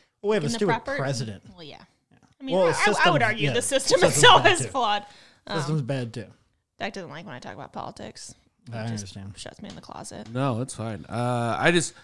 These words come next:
Speaker 3: I, I, a lot of times on podcasts, it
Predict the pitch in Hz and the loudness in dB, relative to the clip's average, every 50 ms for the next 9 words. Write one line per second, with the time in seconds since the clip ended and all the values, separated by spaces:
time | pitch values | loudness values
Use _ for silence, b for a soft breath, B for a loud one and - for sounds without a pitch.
0 | b b b b b b - 120 113 - - _ _ _ _ _ - 123 131 - | b b b b b b -4 -2 -2 -4 -6 _ _ _ _ _ -4 -2 -2 -2
1 | - - 139 151 156 156 147 139 - - 139 135 127 120 117 110 95 117 107 107 | -2 0 2 4 4 4 4 2 0 0 0 0 0 -2 -2 -2 -4 -4 -4 -4
2 | 104 - 110 98 95 - - 98 98 | -4 -4 -6 -6 -6 -6 -8 -10 -10